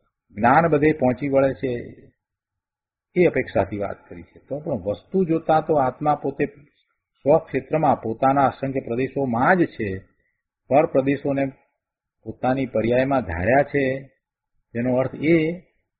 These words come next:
કે સ્વયં જાણનારું એ પર્યાયનું જ્ઞાન. પણ દ્રવ્ય અપેક્ષાએ જોઈએ તો આત્માનું દ્રવ્ય છે એ તો પોતે પોત-, પોતાના સ્વરૂપમાં જ, પોતાના અસંખ્ય પ્રદેશોમાં જ રહ્યું છે.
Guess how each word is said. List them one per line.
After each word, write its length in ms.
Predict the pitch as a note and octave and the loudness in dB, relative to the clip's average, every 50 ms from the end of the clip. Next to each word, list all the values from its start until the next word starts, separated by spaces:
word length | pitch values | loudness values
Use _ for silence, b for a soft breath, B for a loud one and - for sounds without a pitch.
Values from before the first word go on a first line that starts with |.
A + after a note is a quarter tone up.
| _ _ _ _ _ _ _ _ _ _ _ _ _ _ _ _ _ - | _ _ _ _ _ _ _ _ _ _ _ _ _ _ _ _ _ -6
કે 80 | C3+ | -6
સ્વયં 560 | B2 - - - G2+ G#2+ C3+ E3 F3+ F3 E3+ | -6 -6 -4 0 4 4 6 6 4 4 2
જાણનારું 640 | B2 B2 A#2 A#2+ C3 C#3 C#3 C#3+ C#3 C#3 C#3+ C3+ C3 | 2 2 2 4 2 2 2 4 2 2 2 2 0
એ 220 | C3 C3+ C3+ C3 C3+ | 2 2 0 0 -2
પર્યાયનું 840 | - - _ _ _ - G#2+ G#2+ A2+ B2+ C3+ C#3 C#3 C3+ B2 F#2 F#2 | -6 -12 _ _ _ -6 -4 0 2 4 4 4 4 2 0 0 -2
જ્ઞાન. 440 | F#2 G#2+ A#2 B2+ A#2+ G#2 F#2 F2+ D#2+ - _ _ _ _ _ _ _ _ _ _ _ _ _ _ _ _ _ _ _ _ _ _ _ _ _ _ _ _ _ _ _ _ _ _ _ _ _ | -2 2 2 2 2 0 -2 -8 -14 -20 _ _ _ _ _ _ _ _ _ _ _ _ _ _ _ _ _ _ _ _ _ _ _ _ _ _ _ _ _ _ _ _ _ _ _ _ _
પણ 220 | A2+ A#2 B2 A#2+ A2+ - - | -4 -4 -4 -4 -6 -8 -6
દ્રવ્ય 320 | G#2 G2+ G#2+ A2+ C#3+ E3 | -2 0 0 4 6 4
અપેક્ષાએ 500 | D#3+ - D#3 C#3 - - - C3 B2+ B2 | 4 6 4 0 0 4 6 6 6 6
જોઈએ 340 | A2+ A2 A#2+ B2 B2 A#2 A2 | 4 2 0 0 0 0 -2
તો 160 | - - A#2+ | -2 -2 -2
આત્માનું 1600 | A2+ G#2 G#2 - - A#2+ A#2 A#2 A#2 A#2+ A#2+ - - - _ _ _ _ _ _ _ _ _ _ _ _ _ _ _ A2+ A2 F#2+ | -2 -2 -2 -4 -4 -4 -4 -2 -2 -2 -4 -6 -8 -14 _ _ _ _ _ _ _ _ _ _ _ _ _ _ _ -8 -8 -4
દ્રવ્ય 360 | F#2 F#2+ G#2 G#2+ A#2 C#3 C#3 | -2 0 0 2 2 0 0
છે 140 | - - C3 | 0 0 0
એ 260 | A2 G#2 G#2 A2 G#2+ | 0 0 0 -4 -8
તો 160 | - - A2+ | -8 -8 -8
પોતે 340 | G2+ - A2 G#2 - - G#2+ | -8 -8 -12 -12 -8 -8 -10
પોત-, 440 | A2 - - G2 - _ A#2 A#2 - _ _ _ _ _ _ _ _ | -10 -8 -14 -18 -18 _ -20 -20 -20 _ _ _ _ _ _ _ _
પોતાના 420 | G#2 F#2+ - A2 A2 A2+ A#2+ B2 A2 | -16 -4 0 0 2 2 2 0 -2
સ્વરૂપમાં 680 | - - G#2 G#2+ G#2+ - A#2+ G#2+ G#2 A2 A#2 C3 D3+ | -4 -6 -6 -6 -6 -8 -10 -8 -4 -2 0 0 0
જ, 120 | C#3+ B2+ - - _ | 0 -4 -8 -8 _
પોતાના 500 | - A2 - - A#2 A#2+ B2 B2 A#2+ A#2 | -8 -4 0 2 2 2 2 2 0 -2
અસંખ્ય 600 | A#2 - A#2 - - - A#2 - - A#2+ A2+ A2 | -4 -6 -12 -18 -14 -14 -14 -8 -6 -6 -6 -6
પ્રદેશોમાં 760 | A2 - G#2 G2+ A#2+ A2+ - B2 B2 A2 G#2 A2+ C3+ E3 F3+ | -4 -4 -4 -2 -2 -4 -2 -2 -2 0 2 4 4 6 6
જ 40 | D#3 | 6
રહ્યું 340 | A#2+ G#2+ G2+ G#2 G2+ F#2 | 4 4 2 0 -2 -6
છે. 260 | - - E2+ D#2+ E2+ | -10 -14 -18 -20 -20